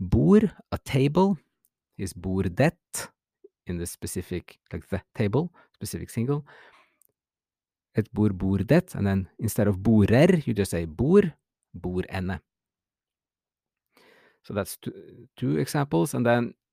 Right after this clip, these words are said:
there are lots of short neutrals in Norwegian. So you can try, uh, we have three examples, so you can try this now. A glass in Norwegian is et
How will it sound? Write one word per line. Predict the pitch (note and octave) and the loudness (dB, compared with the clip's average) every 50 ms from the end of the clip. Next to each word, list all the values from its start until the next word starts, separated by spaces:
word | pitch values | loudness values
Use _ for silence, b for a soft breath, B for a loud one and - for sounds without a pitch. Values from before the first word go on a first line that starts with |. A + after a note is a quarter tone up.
| _ _ _ | _ _ _
there | - B2+ B2+ | -2 0 0
are | A2+ A#2 A#2+ B2 A#2+ | 2 2 2 0 0
lots | B2 A#2 A#2 B2 B2 B2 C3+ C#3 D3+ D3 - - - - - - | -2 -2 -2 0 2 2 4 4 2 0 -2 -4 -6 -6 -6 -6
of | - B2+ A2+ - - - D3+ | -4 -2 -4 -4 -4 -8 -10
short | - - - - - C3 A#2+ B2 B2 - - - _ - | -6 -6 -4 0 2 4 4 4 2 -2 -8 -12 _ 0
neutrals | G#2 A2 - - - G2+ D2+ - - - - - _ _ _ _ _ G2+ | 2 2 2 2 0 -4 -4 -4 -6 -12 -14 -18 _ _ _ _ _ -2
in | G2+ G2+ | 0 2
Norwegian. | G2+ F#2 F#2 E2+ - - - - _ _ _ _ B B B B B B B B B B B B B B | 2 0 0 -2 -4 -8 -12 -14 _ _ _ _ B B B B B B B B B B B B B B
So | - - - - - - | -6 -6 -6 -6 -4 -4
you | A#2 A2+ | -4 -2
can | - C#3 | -2 0
try, | - C#3+ C3 C3 C3+ C3+ C3 B2+ B2 - - | 2 4 6 6 6 6 4 4 2 -2 -4
uh, | A2+ A2+ A2 G#2+ G#2+ | -2 -2 0 0 0
we | A2+ | -2
have | A#2 A2 - | -2 -4 -6
three | - - - - C#3+ C3+ | -12 -8 -2 2 4 4
examples, | B2+ - - A2+ G2+ - D#2+ - | 4 4 2 0 0 0 -2 -2
so | - G2 | -2 -2
you | F2+ | 0
can | - G2 | 0 -2
try | - G2+ E2+ | -2 -2 -2
this | D#2+ D#2+ - - | -2 -4 -6 -6
now. | C#2 G#1+ - _ _ _ _ _ _ _ _ _ - - - _ - | -8 -10 -10 _ _ _ _ _ _ _ _ _ -16 -16 -8 _ -2
A | A2 | -2
glass | G#2 F#2+ - A#2 B2 C#3+ E3+ F#3 F3 - - - | 0 2 4 4 6 6 6 6 4 2 -2 -4
in | - B2+ A#2+ | 0 2 4
Norwegian | A#2 C3 C3+ - - D3 B2 | 4 4 4 2 2 2 2
is | A2 - - _ - | 2 0 -2 _ -4
et | B2 - _ _ - - - | -4 -4 _ _ -12 -12 -12